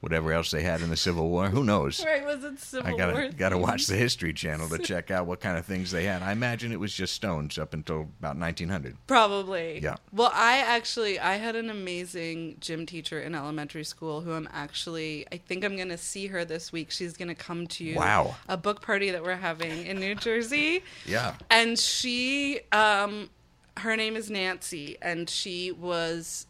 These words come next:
Speaker 2: she still is the gym teacher at this, uh,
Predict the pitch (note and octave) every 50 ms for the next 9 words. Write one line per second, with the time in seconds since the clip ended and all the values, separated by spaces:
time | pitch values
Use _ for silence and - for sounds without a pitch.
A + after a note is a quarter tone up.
0 | _ _ - - - G3+ F#3+ - - G#3 F3+ - G#3 A3+ A3+ G#3 F#3+ F3+ - -
1 | - - - - _ - G3 F#3+ F#3 - G3+ F#3 F#3 - - F#3 E3+ - F#3+ E3
2 | C#3 - E3+ E3+ F3 - - - F3 E3+ E3 E3 D#3+ E3 - - - - - -
3 | _ - - - - - - - - - F#3 F3+ E3+ E3 E3 D#3+ D#3 D#3 D#3 D3+